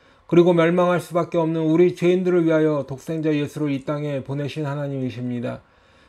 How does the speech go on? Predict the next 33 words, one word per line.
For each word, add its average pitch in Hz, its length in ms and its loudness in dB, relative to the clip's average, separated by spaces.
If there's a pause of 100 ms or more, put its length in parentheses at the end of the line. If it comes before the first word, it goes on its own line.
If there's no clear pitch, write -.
그리고 180 240 6
독생자 180 520 0
예수를 165 360 0
믿는 165 360 -2
모든 165 320 2
자에게 143 520 -2
멸망하지 143 580 -2
않고 135 460 -4
영생을 147 420 -2
주시겠다고 139 640 -4
약속하셨습니다. 127 1000 -6 (600)
그러므로 180 340 6
우리 170 200 2
죄인들이 165 440 0
이 156 80 -4
땅에 160 200 -2
살 151 240 -6
때 147 220 -2
반드시 165 600 -2
가져야 170 400 0
하는 170 180 -2
것이 156 200 -2
있는데 135 500 -6 (300)
그것은 151 320 -2
바로 139 340 0
예수 139 600 0
그리스도입니다. 123 840 -4 (440)
그 185 200 6
예수를 180 440 2
소유하는 196 480 2
인생이 156 500 -2
성공한 165 480 -4
인생이요 135 640 -6